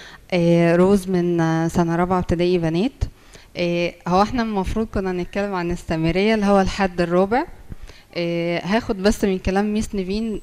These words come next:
بعض النقط كده، بس قبل ما ندخل في النقط السامرية، هو إنجيل السامرية المفروض إن هو إنجيل يوحنا. آه،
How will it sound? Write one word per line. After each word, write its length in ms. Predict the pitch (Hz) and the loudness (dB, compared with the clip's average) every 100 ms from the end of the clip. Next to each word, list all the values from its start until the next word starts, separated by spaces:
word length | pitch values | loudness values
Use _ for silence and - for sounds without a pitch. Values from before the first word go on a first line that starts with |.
| - | -2
بعض 340 | 180 220 196 | 2 2 2
النقط 460 | 180 190 208 202 - | 0 0 0 -4 -2
كده، 340 | 214 220 320 - - - - - | 2 2 0 -4 -20 -20 -20 -4
بس 280 | 180 - 202 | -2 -2 -2
قبل 320 | - 262 269 | 0 2 2
ما 160 | 226 | 0
ندخل 380 | 220 269 - 262 | 0 0 4 2
في 120 | - | 2
النقط 420 | 208 214 233 262 233 | 2 2 0 0 -2
السامرية، 680 | - 196 185 185 202 220 | -2 -2 2 2 4 4
هو 240 | 208 196 180 | 4 4 4
إنجيل 460 | 180 180 180 240 | 2 -2 0 2
السامرية 680 | 277 - 220 208 202 247 254 | 2 0 2 4 4 4 4
المفروض 560 | 233 190 - 214 240 220 | 2 0 0 0 2 0
إن 160 | 196 | 0
هو 220 | 185 214 | 4 6
إنجيل 360 | 220 190 190 226 | 6 4 2 6
يوحنا. 480 | 214 - 190 165 156 - - - - - - - - - | 6 4 2 0 -4 -10 -18 -20 -20 -20 -20 -20 -8 0
آه، 540 | 180 175 180 180 175 | 4 6 6 4 2